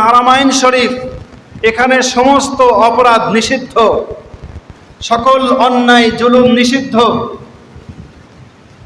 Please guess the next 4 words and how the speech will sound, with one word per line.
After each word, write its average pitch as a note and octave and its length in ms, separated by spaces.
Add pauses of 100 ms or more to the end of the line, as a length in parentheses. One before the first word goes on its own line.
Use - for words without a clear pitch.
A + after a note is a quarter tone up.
(1080)
এমনকি C4 520 (880)
কোনো A3 200 (140)
খুনি, B3 380 (1500)
কোনো G#3+ 200